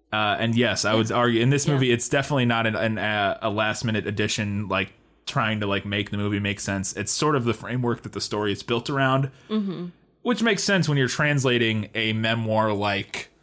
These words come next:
Speaker 2: Yes.
Speaker 1: piece of short, or
Speaker 2: Yes.
Speaker 1: collection of short stories. It absolutely makes sense that you would build that around the sort of memoir-like narration.
Speaker 2: Mm-hmm.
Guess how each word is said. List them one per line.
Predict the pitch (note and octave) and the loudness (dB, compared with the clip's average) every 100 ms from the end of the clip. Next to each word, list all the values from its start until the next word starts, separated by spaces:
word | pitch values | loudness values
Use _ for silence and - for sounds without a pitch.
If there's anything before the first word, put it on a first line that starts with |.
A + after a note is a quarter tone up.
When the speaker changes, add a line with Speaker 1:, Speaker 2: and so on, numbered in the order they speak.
| - | -4
Speaker 2:
Yes. | A3 F3+ - - | -2 -2 -6 -4
Speaker 1:
piece | - A#2+ - | 0 0 2
of | A#2+ A2 | 0 -2
short, | - C3 | 0 2
or | A2+ | 0
Speaker 2:
Yes. | G#2 | 0
Speaker 1:
collection | C#3 B2+ - | 0 0 0
of | A2 | -2
short | - D#3 C#3+ | 0 2 2
stories. | - A#2+ G#2+ G#2 G2 - - - - | 0 0 2 2 0 -2 -8 -20 -12
It | - | -4
absolutely | B2+ C3 C3+ B2+ A2+ | -2 -2 0 2 2
makes | A2 G#2 | 0 -2
sense | A#2+ G#2 | -2 -2
that | A2+ A2 | -2 -2
you | |
would | G#2+ G2+ | -2 0
build | A#2 A2+ | 0 2
that | A2 F#2+ | -2 0
around | G#2 G#2 G#2 G2+ G2 G#2 | -2 0 -2 -2 -6 -8
the | G#2 G2 | -8 -6
sort | - G2+ | -6 -6
of | G2 | -6
memoir-like | G#2 G#2 G2+ F#2+ F#2+ F#2 F#2+ F#2+ - - _ | -4 -4 -4 -4 -4 -2 -4 -4 -8 -18 _
narration. | G#2 G2 G2 G2 G2 F#2+ - F#2+ F#2 | -8 -4 -2 -2 -2 -4 -4 -6 -4
Speaker 2:
Mm-hmm. | G2+ F#2+ E3 | -4 -4 -8